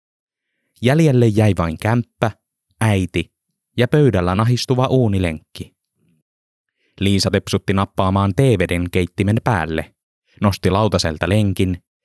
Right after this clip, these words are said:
ja pisti puolet siitä suuhun. Tämäkin päivä piti jollakin täyttää,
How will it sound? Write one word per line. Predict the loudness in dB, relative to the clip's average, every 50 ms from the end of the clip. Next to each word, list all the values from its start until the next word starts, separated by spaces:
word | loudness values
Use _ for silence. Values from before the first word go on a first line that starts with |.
| _ _ -6
ja | -4
pisti | -2 -2 -2 -2 -4 -4
puolet | -2 0 0 0 0 -2 -2
siitä | -2 -4 -4 -2 -4 -2
suuhun. | -2 0 0 0 -2 -2 -6 -8 -8 -10 _ _ _ _ _ _ _ _ _ _ _ _ _ _ _ _ _ _ _ _ _ _ _ _ _ _
Tämäkin | -2 0 0 -2 -2 -2 -4 -2 -2
päivä | -2 0 0 0 -2 -2 -4
piti | -6 -4 -2 -2 0
jollakin | 0 0 0 0 -2 -4 -4 -6 -2 -2
täyttää, | 0 0 0 -2 -4 _ _ _ -10 -10 -10 -10 -12 -14 -18